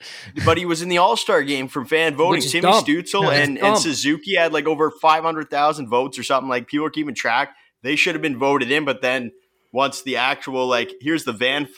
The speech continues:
Speaker 1: fan voted in people, it was a bunch of other people that did not have nearly the numbers of votes. And then, you know, then the, I don't know what the, I didn't look more into it, but I bet they said something like,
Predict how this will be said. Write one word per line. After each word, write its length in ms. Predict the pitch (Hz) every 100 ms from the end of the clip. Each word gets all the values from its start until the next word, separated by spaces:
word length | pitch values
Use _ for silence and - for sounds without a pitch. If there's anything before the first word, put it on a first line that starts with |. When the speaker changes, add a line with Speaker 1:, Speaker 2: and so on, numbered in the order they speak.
| _ -
Speaker 1:
fan 320 | 147 156 151
voted 300 | 139 135 123
in 180 | 123 117
people, 500 | 123 123 131 143 - _ _
it 60 | 110
was 160 | 113
a 60 | 117
bunch 200 | 151 147
of 60 |
other 240 | 135 151 147
people 240 | 131 113
that 120 | 95 101
did 180 | 117
not 280 | 104 110 127
have 160 | 113 98
nearly 420 | 104 131 147 135
the 80 | 117
numbers 320 | 117 113 107
of 80 | 104
votes. 380 | 101 107 113 - _ _
And 160 | 101 101
then, 340 | 113 113 104 90 101
you 120 | 113
know, 160 | 113 113
then 160 | 117
the, 180 | 113 -
I 120 | 98 120
don't 80 |
know 80 | 123
what 160 | 117 110
the, 340 | 110 104 92
I 60 | 104
didn't 240 | 107 95
look 240 | 98 107 104
more 180 | 107 104
into 280 | 117 107
it, 60 | 95
but 40 | 101
I 60 |
bet 200 | 104 113 107
they 100 | 104
said 280 | 120 104
something 220 | - 107 104
like, 200 | 98